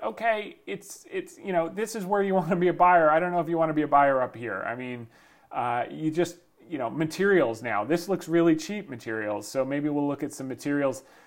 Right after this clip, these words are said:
Um, you know, those are chemical companies. But again, this is all part of the reopening trade. This is overdone, and I think that stuff's gonna outperform into year end. Uh,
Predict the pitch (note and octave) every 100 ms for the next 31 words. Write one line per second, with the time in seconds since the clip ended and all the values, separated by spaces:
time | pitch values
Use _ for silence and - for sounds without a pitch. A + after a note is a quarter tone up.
0 | _ - B2+ B2+ B2+ C3 B2+ B2+ B2+ B2+
1 | B2+ B2+ C3+ C#3 B2+ B2 B2+ B2 - D3+
2 | D3 D3 C3+ C#3 C3+ C#3 C3+ C3+ A#2+ D3+
3 | D#3+ D#3+ C#3 D#3 D#3+ D3+ D3 C#3+ C#3 C3+
4 | B2+ C3+ C3+ C3 C3 B2+ - F3 E3 D#3
5 | C3 C3+ C3+ B2 A#2+ C#3 C3+ B2+ A#2+ A#2+
6 | A#2+ A#2+ A#2 - A#2+ - A#2+ A2+ A2+ -
7 | A2+ - A#2+ A2+ G#2 _ _ _ _ B2
8 | A#2 B2+ A#2+ A2 A2+ G2+ - _ _ _
9 | _ _ C3 C3 C3 B2+ B2+ B2+ B2 B2
10 | B2+